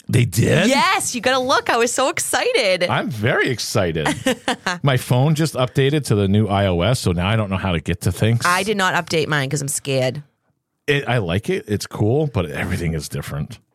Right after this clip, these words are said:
Speaker 1: Yes. Case Creep said, "Dingleberry." <laughs> "I don't agree if that you were dying that he insists on speeding up the inevitable." Yeah. Chop seven eight two zero zero zero said, "Mark and Charity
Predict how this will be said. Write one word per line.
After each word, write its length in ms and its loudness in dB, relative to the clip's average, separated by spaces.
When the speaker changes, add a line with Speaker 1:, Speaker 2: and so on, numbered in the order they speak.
Speaker 1:
Yes. 800 2
Case 500 0
Creep 420 0
said, 400 0
"Dingleberry." 840 4
<laughs> 540 -12
"I 60 6
don't 200 0
agree 440 -2
if 200 0
that 120 -2
you 240 2
were 120 2
dying 380 0
that 120 0
he 60 -2
insists 340 -2
on 80 -2
speeding 420 -2
up 100 -4
the 140 -4
inevitable." 440 -4
Yeah. 260 0
Chop 380 0
seven 600 -2
eight 440 -2
two 380 2
zero 460 4
zero 460 2
zero 500 2
said, 240 0
"Mark 300 -2
and 80 -2
Charity 440 -2